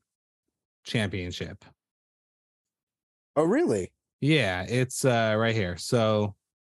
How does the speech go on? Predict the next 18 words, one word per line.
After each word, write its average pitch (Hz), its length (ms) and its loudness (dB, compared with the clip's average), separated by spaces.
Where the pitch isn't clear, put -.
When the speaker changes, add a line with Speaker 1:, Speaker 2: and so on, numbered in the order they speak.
Speaker 1:
Cade 165 440 4
Ruotolo, 143 880 4
R 135 440 4
U 127 360 6
O 127 220 6
T 131 280 4
O 127 160 6
L 120 220 2
O 113 200 4
versus 117 280 2
Mateus 123 640 2
Gabriel, 104 680 2
the 101 340 0
lightweight 123 460 0
submission 113 400 0
grappling 110 360 0
world 107 160 2
championship. 107 540 -2